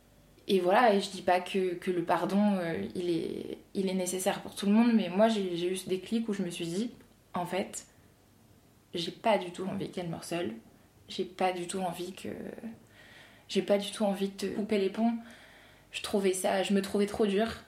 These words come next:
En fait, j'ai été trop dure au bon moment pour me protéger, mais je trouve que maintenant, m'ayant construit, ayant choisi ma famille, qui sont mes amis, ayant eu aussi une super famille d'adoption à travers ma belle-mère,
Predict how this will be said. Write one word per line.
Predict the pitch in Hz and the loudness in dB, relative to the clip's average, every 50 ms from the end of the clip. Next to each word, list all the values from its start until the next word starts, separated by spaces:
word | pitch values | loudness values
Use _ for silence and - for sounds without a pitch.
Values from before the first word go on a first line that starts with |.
| - - - | -14 -8 -4
En | 190 | 0
fait, | 185 214 220 | 2 2 4
j'ai | 214 202 | 4 4
été | 202 202 - 226 | 4 4 2 0
trop | 226 - - 240 | 0 2 2 2
dure | 214 202 214 233 226 226 - - - | 2 2 2 0 0 -2 -6 -2 2
au | 208 190 | 2 4
bon | 185 208 214 | 4 6 6
moment | 214 214 208 208 214 214 | 6 6 6 6 4 4
pour | 208 - 196 196 | 4 2 0 0
me | 190 | -2
protéger, | - - 185 - 180 175 175 196 233 240 - - - | -2 -4 -4 -2 -2 0 0 0 -2 -2 -4 -8 -4
mais | 214 190 | -4 -4
je | 180 - | -2 -2
trouve | - 220 208 - | -4 -4 -4 -4
que | - 196 | -4 -2
maintenant, | 196 185 185 190 - 214 220 233 247 - - - - 202 | -2 -2 -4 -2 0 2 2 2 2 -2 -8 -12 -4 0
m'ayant | 190 196 202 208 202 208 | 2 4 4 6 4 2
construit, | 202 - - - 196 190 - - - - - - - 233 226 220 226 - - - | 0 -2 -4 -4 -4 -4 -4 -8 -12 -12 -10 -6 -2 0 0 0 -2 -4 -2 0
ayant | 196 196 185 | 0 0 0
choisi | 185 - - - 220 196 202 208 208 | -2 -4 -2 0 2 4 4 4 4
ma | 196 165 165 | 4 2 0
famille, | 165 - 180 185 190 196 202 214 208 202 | -2 -2 -2 0 2 2 2 2 2 0
qui | 208 - 180 | -4 -6 -6
sont | 170 - 175 | -6 -6 -6
mes | 175 170 160 165 | -6 -6 -4 -4
amis, | 165 165 175 190 202 208 208 208 - - - - - | -2 -2 0 2 2 2 2 0 -6 -12 -12 -6 -2
ayant | 185 180 185 190 196 - - - - - | 0 0 0 0 0 -2 -4 -8 -10 -6
eu | - 196 190 | -4 0 0
aussi | 196 196 190 190 - 220 | 2 0 0 0 0 0
une | 214 202 180 | 0 0 0
super | - - 190 185 180 175 | -2 -6 -6 -4 -4 -4
famille | 175 - - 185 190 180 | -4 -2 -2 -2 -2 -2
d'adoption | 175 180 165 165 165 165 - - - 196 | -2 -2 -2 -2 -2 -4 -6 -6 -4 -4
à | 185 - | -4 -6
travers | - - 185 175 175 | -6 -8 -10 -8 -6
ma | 165 165 | -6 -6
belle-mère, | 214 - 185 214 196 185 190 | -6 -6 -4 -4 -4 -4 -4